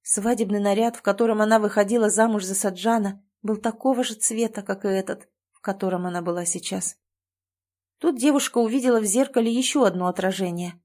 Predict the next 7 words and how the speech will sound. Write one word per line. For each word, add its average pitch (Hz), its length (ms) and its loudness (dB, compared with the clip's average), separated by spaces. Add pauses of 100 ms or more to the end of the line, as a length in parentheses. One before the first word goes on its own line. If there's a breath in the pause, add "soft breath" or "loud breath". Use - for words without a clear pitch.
(140)
принадлежащее 196 920 0
ее 202 280 -2
свекрови. 185 680 -2 (760)
«Ты 349 120 0
прекрасно 247 580 0
выглядишь, 196 500 -4
дочка», 185 480 -8